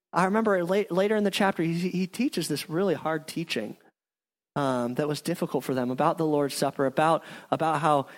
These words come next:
if you wanna be my follower, you have to eat my body and drink my blood. Now, I'm not gonna go into the details of what all that means, but, but it was difficult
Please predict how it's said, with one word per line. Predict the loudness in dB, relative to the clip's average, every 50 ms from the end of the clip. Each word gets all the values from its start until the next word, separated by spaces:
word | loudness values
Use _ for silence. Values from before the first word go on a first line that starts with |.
| -4
if | -2 -2 0
you | 0 0
wanna | 2 2 2
be | 2 0 0
my | -2 -2 -4
follower, | -4 0 2 4 4 4 2 2
you | 0 0 0 0
have | 0 -2
to | -2 -2 -2 -2 -2 -4 -8 _ _ _ _ _ _ _ -4
eat | -4 -4 -4 -2
my | -2 -2 0
body | 2 2 2 2 2 0
and | -2 -2
drink | -2 -2 -2 -4 -4 -4
my | -6 -6
blood. | -4 -2 -2 0 0 0 -2 -4 -8 -16 -16 -8 -2
Now, | 0 0 2
I'm | 4 4 4
not | 4 2 2 2
gonna | 2 2 2
go | 4 4 4 4
into | 4 2 0 0
the | -2
details | -2 -2 -2 -2 -2 -2 0 0 2 2 2 2 0 -2 -6 -14 -20 -14 -6 -4
of | -4 -2 0
what | 2 2 4 4
all | 4 4 4 4
that | 4 2 0 0
means, | -2 0 2 2 0 0 -2
but, | -4 2 4 6 6 6 4 0 -12 -20 -20 _ _ _ 2
but | 4 4
it | 6 6
was | 6 4 4 2
difficult | 2 4 4 4 4 0 -2 0 0 -2 -2 -4 -8 -10 -12